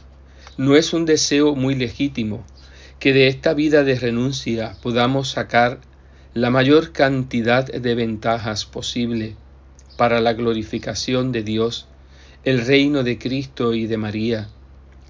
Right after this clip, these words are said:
la salvación y la santificación de las almas. Nosotros, esclavos de Nuestra Señora, contamos con la certeza absoluta de que la Santísima Virgen sabrá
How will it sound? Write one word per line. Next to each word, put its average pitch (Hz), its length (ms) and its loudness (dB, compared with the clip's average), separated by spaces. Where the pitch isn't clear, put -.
la 120 200 2
salvación 123 880 0
y 123 80 -2
la 117 120 -2
santificación 113 960 -6
de 110 100 -4
las 104 240 -6
almas. 123 480 -4
Nosotros, 120 760 -2
esclavos 143 540 4
de 135 100 2
Nuestra 120 380 -2
Señora, 120 560 -2
contamos 139 500 4
con 147 200 0
la 139 100 2
certeza 135 640 0
absoluta 135 720 -4
de 131 120 0
que 135 140 2
la 131 120 6
Santísima 143 760 -2
Virgen 151 500 -4
sabrá 131 560 0